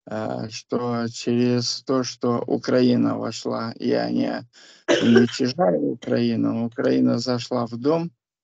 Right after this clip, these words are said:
э, сюда и делает большие проблемы. До разделения, полного разделения. И это проблема, что препятствует мне даже трудиться для Господа. И знаете, что хочу сказать? Чем больше молитв,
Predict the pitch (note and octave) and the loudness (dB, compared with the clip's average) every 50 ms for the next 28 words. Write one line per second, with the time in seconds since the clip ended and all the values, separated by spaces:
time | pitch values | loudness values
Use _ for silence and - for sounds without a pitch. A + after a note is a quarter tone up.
0 | _ _ _ _ _ _ _ _ _ C3+ A#2+ A2+ A2+ A2 A2+ A#2 - - - B2+ | _ _ _ _ _ _ _ _ _ -6 -4 -4 -2 -2 -2 -2 -2 -2 -2 -2
1 | B2 A#2+ A#2 A#2 - - - A#2 A#2 C3+ C#3+ C3+ C3 B2+ A#2+ A2 A2+ A#2+ A#2+ - | -2 -2 -2 -2 -2 -2 -2 -2 0 0 2 2 2 0 0 -2 -4 -4 -6 -4
2 | - - C3+ C3 A2+ - - A#2 A#2+ A2+ A2+ A2 G#2 G#2+ G#2+ A2+ - - _ _ | -4 -4 -4 -4 -4 -6 -6 -8 -6 -6 -6 -6 -6 -8 -8 -10 -12 -16 _ _
3 | _ _ _ _ _ _ _ _ _ _ _ _ _ _ - B2+ C3+ C#3+ C#3 C#3+ | _ _ _ _ _ _ _ _ _ _ _ _ _ _ 0 4 4 6 6 6
4 | C#3 C3 A#2+ B2 C3+ C#3 C3+ B2 A2+ A2 - B2+ A#2 A#2 A#2 - _ _ _ _ | 4 2 2 0 2 2 2 0 0 -4 -6 -10 -12 -14 -16 -18 _ _ _ _
5 | _ _ - C3 C#3 C#3 C3+ C3+ C3 B2+ B2+ C3 B2 B2 B2+ B2+ B2 A#2+ A#2+ A#2 | _ _ -6 -2 0 0 0 0 -2 -4 -4 -6 -6 -4 -4 -4 -4 -2 -4 -4
6 | A#2+ A#2+ A#2+ A#2+ A#2+ B2 C3 C#3 C3 - C#3+ C#3 - - C#3 C#3 C3 C#3 D3 E3 | -4 -6 -6 -6 -4 -4 -4 -4 -4 -2 -4 -4 -4 -4 -4 -4 -4 -2 -2 0
7 | D#3+ D3 C3+ B2 A#2 - - B2+ A#2+ - B2+ A#2+ - C3+ C3 A#2+ A2+ - - - | 2 2 0 0 -2 -4 -8 -8 -6 -6 -8 -6 -2 -2 -2 -2 -2 -4 -6 -6
8 | B2 - - B2+ C3 C#3 D3 D3 - _ _ - - - - - _ - C3 A#2+ | -8 -4 0 0 2 2 2 0 -4 _ _ -20 -20 -20 -20 -20 _ -4 0 2
9 | B2 B2 A#2+ A#2+ A#2+ A#2 A#2 A#2+ A#2 A#2 - A#2+ A#2 A2+ C3 B2+ B2 - A#2 A2 | 2 2 2 2 0 0 0 -2 -2 -4 -4 -6 -2 0 0 0 0 -2 -4 -4
10 | A2 A#2 A#2 A2 G#2 G2+ - A2 - - - G#2 G#2+ G#2+ A2 G#2+ A2 - _ _ | -4 -4 -4 -4 -6 -10 -12 -14 -16 -14 -14 -14 -12 -12 -12 -14 -16 -18 _ _
11 | _ - - - - _ - C3 B2+ C3 D#3 E3 D#3 C#3+ D3+ C#3 B2+ - - C#3 | _ -20 -20 -20 -8 _ 2 2 4 6 4 4 4 4 2 0 -2 -2 -2 -4
12 | C3 B2 - C3+ B2+ - C3 - - - - C3 A#2+ - B2+ B2 A#2+ A#2 A#2+ _ | -4 -2 -4 -6 -6 -6 -8 -8 -10 -10 -10 -10 -10 -8 -8 -10 -10 -12 -14 _
13 | _ _ _ _ _ _ - - D#3 D#3 D#3+ D#3+ D3+ E3+ E3 E3 D#3+ - - D#3+ | _ _ _ _ _ _ -2 2 4 4 4 4 6 4 4 4 2 0 -6 -6
14 | D#3+ E3 E3 E3+ F#3 A3 B3 B3 A#3+ - - _ | -6 -4 -6 -4 -2 -2 -2 -2 -4 -6 -14 _